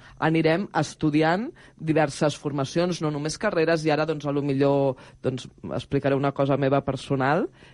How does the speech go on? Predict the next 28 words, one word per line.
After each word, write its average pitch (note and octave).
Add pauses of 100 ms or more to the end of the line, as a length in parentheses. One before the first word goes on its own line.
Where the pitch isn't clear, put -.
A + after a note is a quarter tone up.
(140)
Jo D3
inicialment D3
vaig C#3+
estudiar C#3+
dret D3+
i D#3+
vaig D3+
exercir C#3+
com D3
a C#3
advocada, C3 (340)
i D3
al C3+
cap C3
d'uns D3+
anys, G#3+ (340)
doncs, -
vaig -
canviar D#3+
i D3
em C3
vaig A#2+
passar D#3
al E3+
món C#3+
de C#3+
la D3
comunicació. B2+